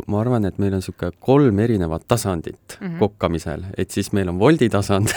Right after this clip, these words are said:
Speaker 1: <laughs> ehk siis, ehk siis ma ke-, inimene, kes keeldub süüa tegemast. Siis olen, äh, mina, kellele nagu meeldib, aga noh, tead, vahest nagu läheb hästi, vahest ei lähe hästi. <laughs> Ma vähemalt teen. Ja siis meil on ekspert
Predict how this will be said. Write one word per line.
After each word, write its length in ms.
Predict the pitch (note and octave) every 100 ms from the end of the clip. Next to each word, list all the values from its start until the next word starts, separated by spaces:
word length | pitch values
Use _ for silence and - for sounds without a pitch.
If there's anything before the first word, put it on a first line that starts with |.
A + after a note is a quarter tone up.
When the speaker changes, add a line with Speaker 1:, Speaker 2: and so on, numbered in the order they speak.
| -
Speaker 1:
<laughs> 220 | - -
ehk 140 | - G#3+
siis, 320 | D4 D#4 - - - - A3 -
ehk 220 | D3 A#2
siis 240 | - G#2+
ma 140 | G#2+ G#2
ke-, 240 | - E3+ - - - -
inimene, 440 | A#2 B2+ A#2+ G2+
kes 160 | G2+ G2+
keeldub 400 | D3 C#3+ G#2 -
süüa 280 | A#2 G#2 F#2+
tegemast. 580 | F#2+ F2+ F#2 G#2 - - - - F4+
Siis 320 | _ - G#2+ G#2
olen, 320 | G2+ F#2+ G2
äh, 220 | F#2+ F#2+
mina, 300 | F#2+ D3+ G3+ D3 A2+ A2 _
kellele 400 | - A2+ A2 G#2+ A2
nagu 200 | B2+ G#3
meeldib, 440 | D4 B3 F#3 F3
aga 220 | D#3 D3+
noh, 180 | D#3 D#3
tead, 240 | - C3+
vahest 360 | B2+ A#2+ - _
nagu 200 | A2+ A2
läheb 160 | A2+ A#2
hästi, 300 | C3+ - G#2
vahest 300 | G2+ - -
ei 80 |
lähe 200 | B2+ G#2+
hästi. 320 | F#2+ - - - - - -
<laughs> 400 | - - E3 -
Ma 100 | D#3
vähemalt 320 | C#3+ C3+ A#2 A#3
teen. 320 | A#2 G2 F2 - - - -
Ja 120 | -
siis 200 | G#2+ B2
meil 200 | C3 A2
on 160 | F#2+ F2+ -
ekspert 720 | - - - G2 - _